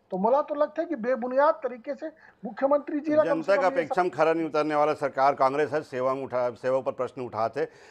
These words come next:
Speaker 2: जैन सेवा के कांग्रेस से कोई लेने देना नहीं रही से, चाहे कोरोना काल हो, चाहे वह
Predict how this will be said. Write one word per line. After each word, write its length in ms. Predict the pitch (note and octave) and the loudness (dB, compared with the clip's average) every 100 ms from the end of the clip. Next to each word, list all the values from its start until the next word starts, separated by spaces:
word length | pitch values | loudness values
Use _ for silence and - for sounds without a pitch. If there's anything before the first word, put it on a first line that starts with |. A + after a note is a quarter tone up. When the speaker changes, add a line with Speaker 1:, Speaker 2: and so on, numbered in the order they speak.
| - | -12
Speaker 2:
जैन 260 | A#2 E3+ F3+ | 0 2 2
सेवा 280 | C#3 C3 C3+ | 0 0 0
के 120 | D3 | 0
कांग्रेस 360 | B2+ C3 C#3 | 0 0 -2
से 60 | C#3+ | -4
कोई 160 | C3 B2 | -4 -4
लेने 200 | B2+ B2 | -4 -4
देना 160 | B2 | -4
नहीं 300 | B2 B2 B2+ | -4 -4 -6
रही 140 | A#2+ A#2 | -8 -8
से, 120 | C#3+ | -4
चाहे 220 | B2+ A#2 | 0 0
कोरोना 380 | A#2+ A#2 B2+ C3+ | -2 -4 -2 -2
काल 260 | C3 B2+ | 0 0
हो, 180 | A#2+ C#3+ | 0 -2
चाहे 260 | - B2 A2+ | -2 -2 -2
वह 320 | A#2+ A#2 D#3 | 0 -2 -4